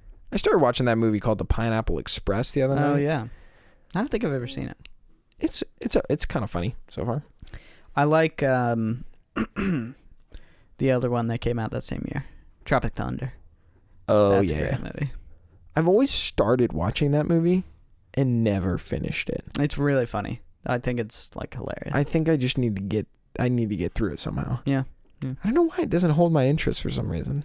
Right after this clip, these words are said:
Speaker 2: Hmm. Yeah, that's weird.
Speaker 1: Maybe I have to watch it with you. I think that's the call.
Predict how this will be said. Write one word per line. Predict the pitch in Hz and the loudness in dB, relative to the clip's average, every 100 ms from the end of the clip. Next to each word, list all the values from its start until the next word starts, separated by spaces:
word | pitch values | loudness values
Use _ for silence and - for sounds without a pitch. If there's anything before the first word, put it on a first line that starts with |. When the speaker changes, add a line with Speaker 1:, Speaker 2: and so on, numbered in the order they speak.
| - | -2
Speaker 2:
Hmm. | 165 139 - - | -2 -2 -8 -6
Yeah, | 151 135 | -2 -2
that's | 139 | -2
weird. | - 139 - - - - - - - _ - - | -2 -4 -6 -14 -20 -20 -20 -20 -20 _ -8 2
Speaker 1:
Maybe | 135 151 | 4 4
I | |
have | 151 | 4
to | 123 | 2
watch | 101 - | 2 0
it | |
with | 82 - | -2 -2
you. | - | 0
I | |
think | 139 135 | 0 0
that's | - | -2
the | - | -4
call. | - 117 - - | -2 -2 -2 -6